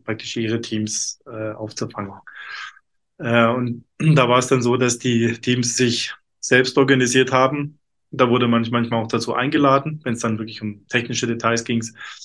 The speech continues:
Ja, ja, und dann hat man halt, äh, haben die diskutiert. Also das heißt, wie, wie wir auf, sag ich mal, auf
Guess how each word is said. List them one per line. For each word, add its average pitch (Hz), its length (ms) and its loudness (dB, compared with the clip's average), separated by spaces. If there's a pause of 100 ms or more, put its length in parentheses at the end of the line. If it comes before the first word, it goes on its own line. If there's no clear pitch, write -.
(320)
Ja, 127 120 2
ja, 131 140 4
und 117 80 2
dann 123 340 0
hat 127 180 -4
man 135 140 2
halt, 131 260 2
äh, 127 60 2 (300)
haben 127 100 2
die 131 100 4
diskutiert. 143 640 2 (1300)
Also 120 160 0
das 123 100 0
heißt, 123 240 2
wie, 120 140 -4
wie 123 180 0
wir 151 200 8
auf, 135 300 2 (220)
sag 120 100 0
ich 113 80 -4
mal, 107 220 -2
auf 107 200 -6